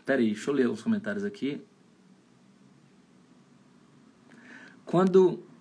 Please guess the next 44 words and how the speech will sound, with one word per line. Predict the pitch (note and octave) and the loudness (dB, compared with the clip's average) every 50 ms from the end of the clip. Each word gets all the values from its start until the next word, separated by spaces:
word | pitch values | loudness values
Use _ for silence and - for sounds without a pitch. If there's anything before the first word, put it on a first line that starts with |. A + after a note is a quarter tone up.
| - - - - - - - - - - - - - - - - - - - - - - | -20 -20 -20 -20 -20 -20 -20 -20 -20 -20 -20 -20 -20 -20 -20 -20 -20 -20 -20 -20 -12 -6
Richelle | C#3 D3+ C#3+ - D3+ C#3 D3+ | -6 -4 -4 -2 -4 -4 -2
falou, | - C#3 B2 A#2 | 0 0 0 0
"Quando | - D#3 F#3+ | 0 0 0
esqueço | G#3 - - - D3 - - | 0 0 -2 -4 -4 -4 -4
essa | - B2 A2+ | -6 -6 -6
cola | - - A#2+ B2+ B2+ A#2 | -4 -2 0 0 0 0
em | A2 | -2
casa, | A2 - A#2+ C3+ D3 C3 B2+ | -2 -2 -2 -2 -2 -2 -2
dá | A#2+ B2 | -2 -2
até | A#2 A#2+ C3+ C3+ | -2 -2 -4 -4
vontade | C#3+ C3+ - C3 B2+ - | -4 -4 -4 -4 -4 -4
de | |
chorar." | - D#3+ C#3 A#2 G2+ G2 G2 - - | -4 -2 -2 -2 -2 -4 -6 -8 -10
<laughs> | - A#2+ A2+ - - - - - - C#3 B2 - - - - - - - - - - - - - - - - - - - - - - - - - | -8 -6 -4 -4 -4 -4 -6 -4 -4 -4 -2 0 -2 -2 -2 -4 -10 -12 -12 -12 -14 -14 -12 -12 -10 -10 -12 -14 -16 -16 -18 -18 -20 -18 -8 -4
Eu | C3 B2 | -2 -2
também, | B2 D3 C#3+ C#3 C3 | 0 0 2 2 4
às | B2+ B2+ | 4 2
vezes, | C3+ C#3 | 2 0
quando | C3+ C3+ C3+ | 0 0 0
eu | B2+ | 0
esqueço | A#2+ A#2+ - A#2 A2+ A2+ - | 0 0 0 0 0 0 0
a, | A#2 A2+ G#2+ | -4 -4 -4
a, | - - G#2+ G#2 G2 G2 - - _ _ _ - | -6 -6 -6 -6 -6 -8 -12 -16 _ _ _ -6
alguma | A#2+ A2 A#2 A2 | -4 -2 0 -2
coisa, | G#2+ - A2+ A#2 B2 B2+ | -2 -2 -4 -2 -2 -4
eu | |
também | A2+ A#2+ A#2 A#2 | -2 -2 -2 -2
falo, | A2+ - A2+ - | -2 -6 -12 -8
"Pô, | - - - A#2+ | -6 -4 -4 -4
esqueci | A2+ - - D#3 - - - C#3+ C#3+ C#3 | -4 -8 -10 -12 -10 -10 -10 -8 -8 -8
e | |
tal." | A#2+ - B2+ C3 C3 B2 A#2 - _ _ _ _ _ _ _ _ _ _ _ _ | -8 -10 -10 -10 -12 -12 -16 -20 _ _ _ _ _ _ _ _ _ _ _ _
Não | - A#2+ A#2 | -6 -4 -4
gosto. | G#2+ G#2 G2+ G2+ - - - _ _ - - - - - - - - - _ - - - - - - - - - - - - - - _ - | -4 -4 -8 -12 -16 -20 -20 _ _ -20 -20 -20 -20 -20 -20 -20 -20 -20 _ -20 -20 -20 -20 -20 -20 -20 -20 -20 -20 -20 -20 -20 -20 _ -14
Choque | - - C#3+ D3+ D3+ - | -6 -2 -2 -2 -2 -2
cultural | - F3 E3 E3+ D#3 C#3 C#3+ D#3 | -4 -2 0 0 2 2 2 2
é | |
pagar | D#3+ E3+ C#3+ C#3 C#3+ | 2 0 0 0 0
cinquenta | C#3 - - C#3 D#3+ D#3 - | -2 -4 -6 -6 -6 -4 -4
centavos | - E3+ D3+ - - A#2+ A#2+ B2+ C3+ B2+ - - | -6 -6 -4 -2 0 0 0 0 -2 -6 -10 -6
pra | - C3 B2+ B2+ | -2 0 0 0
usar | A#2+ - B2 A#2+ | 0 0 0 0
os | B2 B2 | 0 -2
banheiros. | B2 B2 C3 A#2+ A2 G#2+ G#2 G2+ G2+ G2 - - - | -2 0 2 2 2 2 2 0 -2 -4 -8 -10 -14